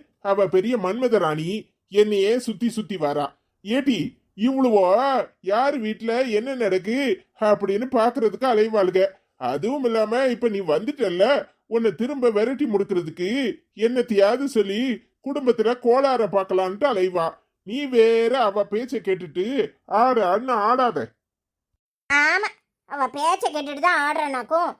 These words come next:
Speaker 2: அன்னைக்கு உங்க முன்னாடி வந்து நின்னுக்கிட்டு உங்களை காதலிக்கிறேன் அப்படி இப்படின்னு சொன்னாளே, அப்ப அது?
Speaker 1: அதெல்லாம் ஒரு நாடகம். நீ சொன்னா நம்புவியா?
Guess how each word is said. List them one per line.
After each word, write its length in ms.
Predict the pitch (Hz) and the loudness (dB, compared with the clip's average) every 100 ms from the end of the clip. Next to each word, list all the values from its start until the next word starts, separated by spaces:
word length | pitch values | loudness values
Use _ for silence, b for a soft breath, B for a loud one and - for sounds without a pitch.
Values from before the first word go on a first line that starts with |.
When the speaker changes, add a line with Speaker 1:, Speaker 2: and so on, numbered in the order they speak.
| _ - | _ -12
Speaker 2:
அன்னைக்கு 300 | 311 302 302 | -8 -4 -4
உங்க 140 | 277 277 | -2 -2
முன்னாடி 340 | 285 359 359 294 | -2 -2 0 -2
வந்து 180 | 277 285 | -4 -4
நின்னுக்கிட்டு 400 | 311 330 294 403 508 _ _ | -2 -2 -2 -4 -6 _ _
உங்களை 260 | 320 311 254 | -8 -4 -2
காதலிக்கிறேன் 720 | 302 339 381 330 269 294 403 403 | 2 2 2 -2 -4 -4 -2 -2
அப்படி 380 | 302 311 427 349 427 392 349 | -2 -4 -6 -2 -2 -2 -4
இப்படின்னு 420 | 349 415 370 403 392 | -6 -4 -2 -2 0
சொன்னாளே, 360 | 381 339 302 269 | 0 0 0 0
அப்ப 200 | 247 - 311 | -2 0 0
அது? 240 | 311 440 679 - _ _ _ _ _ _ _ _ _ | 0 -2 -6 -8 _ _ _ _ _ _ _ _ _
Speaker 1:
அதெல்லாம் 500 | 156 143 131 127 156 214 | -2 0 0 -2 0 2
ஒரு 180 | 180 185 | 2 0
நாடகம். 580 | 165 165 233 226 208 208 _ _ - | -2 0 0 0 -2 -6 _ _ -14
நீ 100 | 151 147 | -10 -8
சொன்னா 340 | 160 180 262 175 | -8 -4 -2 -2
நம்புவியா? 540 | 160 202 190 165 160 | -4 -4 -4 -2 2